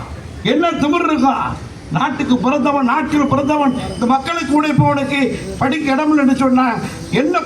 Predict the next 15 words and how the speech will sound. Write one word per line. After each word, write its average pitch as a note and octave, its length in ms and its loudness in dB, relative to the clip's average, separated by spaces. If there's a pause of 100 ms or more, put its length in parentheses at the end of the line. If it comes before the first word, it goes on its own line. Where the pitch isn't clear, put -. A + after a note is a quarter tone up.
கொடுமை? D#4 340 2 (600)
எனவே B3+ 260 0 (120)
நீட் D4 340 2
ஒழிப்பதற்கு C4 640 0 (400)
தமிழ்நாடு C#4+ 440 2
முதலமைச்சர் D4 600 2
முத்துவேல் C#4+ 500 0
கருணாநிதி C#4+ 580 2
ஸ்டாலின் D4 480 0 (680)
நான்கு D#4 400 2
முறை D#4 180 -2 (300)
சட்ட C4 180 0 (120)
திருத்தம் D#4 380 0
செய்தாச்சு, D4 480 2 (600)
அனுப்பியாச்சு. D#4+ 640 0